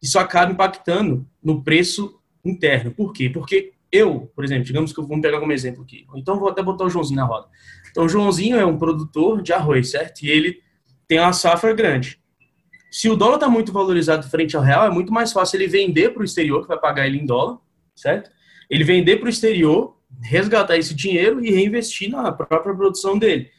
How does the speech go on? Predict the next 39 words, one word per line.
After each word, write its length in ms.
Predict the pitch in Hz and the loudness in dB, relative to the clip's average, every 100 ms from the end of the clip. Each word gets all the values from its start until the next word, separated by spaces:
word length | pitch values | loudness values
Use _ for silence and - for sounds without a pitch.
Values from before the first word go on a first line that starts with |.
| _ _ _ | _ _ _
Se 220 | - - | -4 0
ele 160 | 226 302 | 2 2
pega 320 | 220 202 160 | 0 2 0
e, 220 | 139 131 | 0 0
e 100 | 135 | 0
revende 580 | 127 135 160 202 208 165 | 0 0 -2 -2 -4 -6
isso 160 | 156 | -8
pro 100 | - | -4
mercado 520 | 143 123 127 147 127 110 | -2 -2 0 -2 -2 -12
interno, 440 | - 143 196 156 | -4 -2 -2 -2
isso 160 | 127 135 | -2 -4
acaba 440 | 131 - 160 175 | -2 -2 0 -2
tendo 320 | 175 151 185 | -2 -2 -2
um, 320 | 196 175 139 | -6 -8 -10
um 60 | 139 | -10
prejuízo 520 | 135 147 139 147 156 | -8 -6 -4 -6 -6
grande 320 | 175 160 180 - | -2 -2 -2 -4
pra 140 | 131 | -6
ele. 240 | 123 127 _ _ _ _ _ _ _ _ - | -6 -10 _ _ _ _ _ _ _ _ -4
Entende? 300 | 143 147 139 | -2 0 -2
Então, 300 | 135 147 151 | 0 2 4
esse 240 | 214 - | 2 0
é 40 | |
um 80 | 226 | -4
dos 160 | 208 196 | -4 -4
motivos, 640 | 208 202 160 165 202 185 | -4 -4 -8 -10 -10 -16
assim, 420 | 151 - 131 120 127 | -14 -6 -6 -6 -6
logo 180 | 131 | -6
de 120 | 135 - | -6 -4
cara 260 | 156 165 | 0 0
que 100 | 170 | 0
a 20 | |
gente 120 | 160 156 | -4 -2
pode 180 | 151 | -4
dizer 240 | 143 131 151 | -2 -2 -2
que 180 | - 156 | -4 -2
realmente 560 | 160 185 147 180 - | 0 0 -2 -4 -2
o 60 | 170 | 0
arroz 520 | 151 143 156 175 | 2 2 0 -2